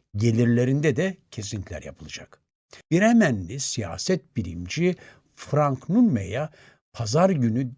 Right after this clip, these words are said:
Deutschlandfunk Radyosu'na verdiği mülakatta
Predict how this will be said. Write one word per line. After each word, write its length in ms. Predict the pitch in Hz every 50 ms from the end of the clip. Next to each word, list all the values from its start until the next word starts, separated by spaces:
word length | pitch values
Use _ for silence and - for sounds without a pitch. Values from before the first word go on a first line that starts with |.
| _ _ _ _ _ _ _
Deutschlandfunk 840 | 135 156 196 180 - - 165 151 127 - - - - - 226 185 - 127
Radyosu'na 640 | 113 98 92 98 92 - - - 98 92 90 87
verdiği 480 | 95 104 110 107 107 95 95 95 95 90
mülakatta 960 | 90 101 104 117 117 117 110 - - - 101 92 - _ - 143 160 170